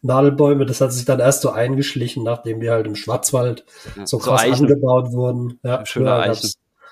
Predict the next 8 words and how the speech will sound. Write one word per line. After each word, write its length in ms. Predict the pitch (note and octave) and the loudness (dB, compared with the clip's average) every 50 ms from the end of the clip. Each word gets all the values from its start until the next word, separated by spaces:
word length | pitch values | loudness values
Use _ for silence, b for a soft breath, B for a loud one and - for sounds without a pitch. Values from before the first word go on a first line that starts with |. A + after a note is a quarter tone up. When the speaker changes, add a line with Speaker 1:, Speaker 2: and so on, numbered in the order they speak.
| b b b b | b b b b
Speaker 1:
ja. 160 | B2 B2 - - - _ _ _ _ _ - C#3+ D3 D3+ D#3 - _ _ _ _ _ _ _ _ _ _ | -10 -10 -10 -10 -14 _ _ _ _ _ -20 -20 -20 -20 -20 -20 _ _ _ _ _ _ _ _ _ _
Eigentlich 280 | A#2+ A#2+ B2 C3+ C#3 C3+ | -4 -2 0 0 0 0
Speaker 2:
Ja. 40 | - | 2
Speaker 1:
wurden 160 | C#3 C#3 C3 C#3+ | 2 2 4 4
auch 80 | B2+ | 2
die 100 | B2 C3 | 2 0
Maibäume 760 | B2 A#2 A#2 A#2+ B2+ C3+ C#3 D3 C#3+ C#3 C#3 C#3 C#3 C3+ C3+ C3 | -2 -2 0 0 0 2 4 4 4 4 4 2 2 0 0 -2
immer 160 | B2 B2 B2 | -4 -2 -2